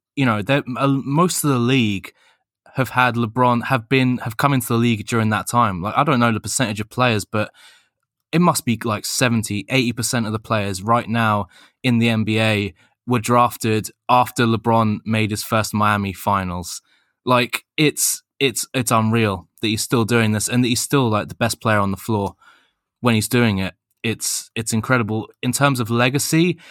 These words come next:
I think until we know if he's gonna win this one, for, for a lot of people who are focused on the, one thing I saw today was, um, LeBron has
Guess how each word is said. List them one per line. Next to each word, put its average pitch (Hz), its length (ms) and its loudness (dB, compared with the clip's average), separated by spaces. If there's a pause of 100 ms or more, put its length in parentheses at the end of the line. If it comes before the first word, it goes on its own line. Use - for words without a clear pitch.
(460)
I 127 80 2
think 147 440 0
until 147 600 2 (420)
we 131 180 0
know 120 220 2
if 117 140 -2
he's 113 100 -2
gonna 110 220 -2
win 113 240 0
this 120 200 -2
one, 113 440 0 (320)
for, 120 380 0 (100)
for 127 160 0
a 123 40 2
lot 131 200 2
of 117 80 -8
people 117 580 0 (280)
who 117 120 -2
are 107 140 2
focused 120 720 -2
on 113 440 2 (420)
the, 113 480 0
one 139 160 0
thing 135 100 0
I 117 80 2
saw 110 200 0
today 123 260 -2
was, 110 320 -2 (160)
um, 104 480 -2
LeBron 117 380 2
has 107 380 0